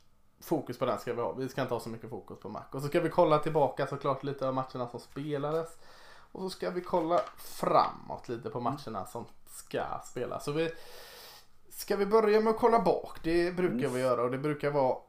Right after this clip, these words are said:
Speaker 1: ganska logiskt att börja med det. Vilken konferens ska vi slänga oss in i och vilken match ska vi slänga oss in i först, tycker du?
Speaker 2: Ska vi börja med,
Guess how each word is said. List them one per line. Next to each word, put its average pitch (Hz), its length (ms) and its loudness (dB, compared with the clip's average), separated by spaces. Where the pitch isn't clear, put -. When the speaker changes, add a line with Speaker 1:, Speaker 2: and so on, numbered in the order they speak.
Speaker 1:
ganska 139 340 -2
logiskt 110 300 -2
att 113 80 -8
börja 113 440 0
med 123 140 -2
det. 120 1000 2
Vilken 156 300 -2
konferens 165 520 6
ska 175 120 -4
vi 156 80 -6
slänga 151 320 0
oss 147 100 -4
in 117 200 -2
i 117 80 -2
och 120 60 -4
vilken 131 200 -4
match 143 180 -2
ska - 120 -8
vi 139 60 -6
slänga 139 280 -2
oss 135 100 -6
in 117 140 -6
i 110 40 -4
först, - 340 -4
tycker - 180 -10
du? - 100 -8
Speaker 2:
Ska - 180 -4
vi 107 60 4
börja 117 460 6
med, 98 560 -2